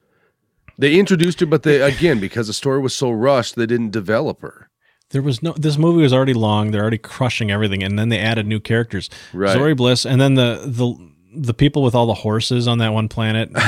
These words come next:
Speaker 2: the back,
Speaker 1: <laughs>
Speaker 2: and that
Speaker 1: Yeah.
Speaker 2: was
Speaker 1: Well, they're
Speaker 2: leave,
Speaker 1: all
Speaker 2: cut all that
Speaker 1: refugee
Speaker 2: out.
Speaker 1: Yeah,
Speaker 2: You don't need it.
Speaker 1: refugee stormtroopers, just like
Speaker 2: I mean,
Speaker 1: Finn.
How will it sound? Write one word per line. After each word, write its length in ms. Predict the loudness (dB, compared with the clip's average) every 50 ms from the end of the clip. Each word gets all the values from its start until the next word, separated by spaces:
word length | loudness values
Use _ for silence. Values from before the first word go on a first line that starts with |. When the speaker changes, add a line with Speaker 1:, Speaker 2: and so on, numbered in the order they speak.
| -4
Speaker 2:
the 60 | -4 -2
back, 220 | -2 -2 -2 -2
Speaker 1:
<laughs> 60 | -2 -4
Speaker 2:
and 260 | -2 -2 -2 0 0
that 60 | 2 2 2 2 2
Speaker 1:
Yeah. 40 | 2
Speaker 2:
was 280 | 2 0 0 0 -4 -4 0
Speaker 1:
Well, 140 | 2 2 2
they're 240 | 4 2 4 4 4
Speaker 2:
leave, 80 | 4
Speaker 1:
all 320 | 4 4 4 4 2 2 0
Speaker 2:
cut 340 | -4 -4 -2 0 0 0
all 160 | 0 -2 -2 0
that 120 | 0 0
Speaker 1:
refugee 120 | -2 -2
Speaker 2:
out. 380 | -2 -2 0 0 -2 -2 -6 -18 -20 _ _ _ _ _
Speaker 1:
Yeah, 80 | 0 2 2 2
Speaker 2:
You 60 | 2
don't 20 | 0
need 40 |
it. 40 | 2
Speaker 1:
refugee 560 | 2 2 2 2 2 0 0 0 0 0 0
stormtroopers, 1080 | 0 -2 -2 -2 0 0 0 -2 -4 -6 -8 -8 -10 -10 -10 -14 -18 -16 -16 -16 -18 -18 _ _ _ _ _ _ _ _ _ _ _ _ _ _ _ _ _ -6
just 320 | -2 0 0 0 0 0
like 100 | 2 2
Speaker 2:
I 40 | 4
mean, 80 | 2 2
Speaker 1:
Finn. 480 | 0 0 0 0 0 0 -2 -6 -14